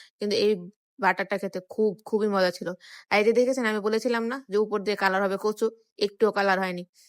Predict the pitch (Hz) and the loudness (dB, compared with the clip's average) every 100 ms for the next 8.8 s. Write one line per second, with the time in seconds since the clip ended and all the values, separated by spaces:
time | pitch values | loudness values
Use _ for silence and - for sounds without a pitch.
0 | _ _ 196 220 220 220 208 214 220 233 | _ _ -2 0 0 2 2 2 4 6
1 | 247 247 262 247 185 - 190 196 202 226 | 6 4 0 0 -2 0 -2 0 0 0
2 | 233 220 220 202 190 190 180 202 202 214 | 0 0 0 -2 -2 -2 0 0 0 -2
3 | - 208 202 202 185 185 180 180 185 _ | 0 0 2 0 0 -2 -2 -6 -8 _
4 | - - - _ - - 190 185 190 202 | -20 -20 -20 _ -8 -4 0 0 2 2
5 | 214 226 226 254 247 185 196 202 220 214 | 2 2 0 2 2 2 -2 -2 -2 -2
6 | 214 208 214 214 202 202 202 233 233 262 | -2 0 0 0 0 -2 2 0 0 0
7 | 202 202 202 190 196 202 202 196 202 190 | 0 -2 -2 -2 0 0 -2 -4 -4 -4
8 | 190 202 202 196 185 175 180 180 | -4 -4 -4 0 2 2 -2 -6